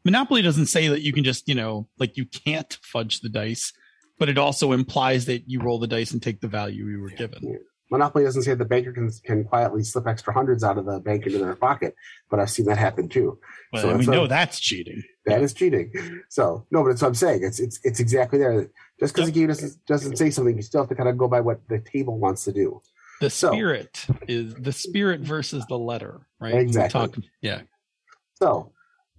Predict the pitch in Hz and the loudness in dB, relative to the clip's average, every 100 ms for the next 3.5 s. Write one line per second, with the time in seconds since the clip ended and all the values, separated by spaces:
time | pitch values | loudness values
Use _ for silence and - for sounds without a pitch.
0 | - 139 143 - 302 190 190 185 170 170 | -12 -2 0 2 2 2 2 0 0 2
1 | 196 220 139 113 113 202 196 - 175 165 | 2 2 2 0 0 2 2 2 0 2
2 | 156 151 156 160 151 139 180 135 139 175 | 2 -2 -4 -2 0 2 2 0 2 2
3 | 160 - 294 349 | 2 -2 -6 -4